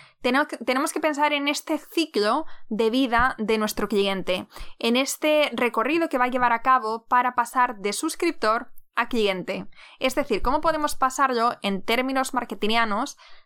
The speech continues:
de lead frío a lead caliente, y, eh, un lead caliente va a estar mucho más propenso a, eh, a comprar nuestros servicios o lo que le vayamos a ofrecer.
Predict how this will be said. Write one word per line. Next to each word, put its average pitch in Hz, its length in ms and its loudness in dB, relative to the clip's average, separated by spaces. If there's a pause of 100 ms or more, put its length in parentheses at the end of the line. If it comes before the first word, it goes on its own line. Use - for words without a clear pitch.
de 208 240 -2
lead 226 200 2
frío 254 560 0 (300)
a 202 100 -2
lead 202 160 0
caliente, 240 760 0 (280)
y, 240 460 0
eh, 196 300 2
un 214 80 0
lead 220 240 2
caliente 226 420 0
va 233 80 0
a - 20 4
estar 240 200 -2
mucho 262 260 -2
más 311 160 0
propenso 262 640 -2 (140)
a, 226 380 2 (260)
eh, 214 320 0
a 220 120 -2
comprar 220 440 0
nuestros 220 360 -4
servicios 220 440 -2
o 226 60 0
lo 208 80 2
que 208 80 -2
le 196 80 2
vayamos 196 400 0
a - 20 0
ofrecer. - 480 -6